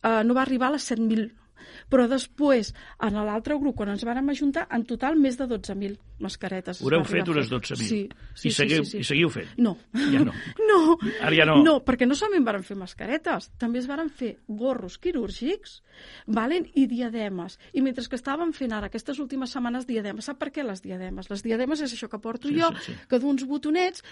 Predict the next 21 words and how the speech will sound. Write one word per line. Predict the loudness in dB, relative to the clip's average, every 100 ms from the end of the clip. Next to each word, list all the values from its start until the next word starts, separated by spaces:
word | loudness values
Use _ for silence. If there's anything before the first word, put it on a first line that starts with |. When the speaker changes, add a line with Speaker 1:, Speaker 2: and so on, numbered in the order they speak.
| -6
Speaker 1:
i | -4
és | -2
perquè | -6 -6 -6
la | -6
mascareta | -8 -8 -6 -4 -4
no | -4
faci | -4 -4 -2
mal | -4 -2
a |
les | 2
orelles, | 2 2 -2 -2
perquè | -4 -10 -12
les, | -12 -14 -20 -20 -12
les | -8
infermeres | -8 -8 -12 -8 -6 -4 -6 -8 -10 -18 -10
i | -6 -4
tot | -6
aquest | -8 -8 -2
col·lectiu, | 0 0 2 4 6 4
Speaker 2:
Tantes, | -4 2
Speaker 1:
doncs | 4 4